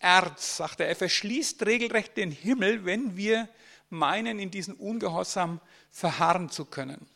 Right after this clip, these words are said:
Vielleicht kennst du das. Und em-, hast das schon empfunden, dass deine Gebete gefühlt nur bis zur Decke gehen. Oder?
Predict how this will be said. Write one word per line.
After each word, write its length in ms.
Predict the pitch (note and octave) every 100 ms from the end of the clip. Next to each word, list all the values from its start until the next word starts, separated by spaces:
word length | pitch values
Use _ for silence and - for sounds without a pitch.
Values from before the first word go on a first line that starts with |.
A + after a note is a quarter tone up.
| _ _ - - _ _ _
Vielleicht 300 | D3 C#3+ -
kennst 320 | G#3+ F4+ -
du 60 |
das. 480 | C#3 A2 - - - _ _ _ _ _ _ _ _
Und 100 | -
em-, 300 | - F3+ D#3
hast 180 | A3+ -
das 80 | G#3+
schon 180 | - G3+
empfunden, 560 | G3 - C#4 - G3
dass 200 | F#3+ F#3
deine 260 | G#3+ G3+ G3
Gebete 640 | F3 F3+ A3 C#4+ D4+ B3 - -
gefühlt 680 | - A#3 - B3 D#4 F4 F#4 - -
nur 240 | A#3 B3+ D#4
bis 260 | D#4+ -
zur 120 | -
Decke 300 | B3 C4+ G3
gehen. 320 | D#3 D3 C3 D#3+ _ _ _ _ _ _ _ _ _ _ _ _ _ _ _ _ _
Oder? 240 | - A#3+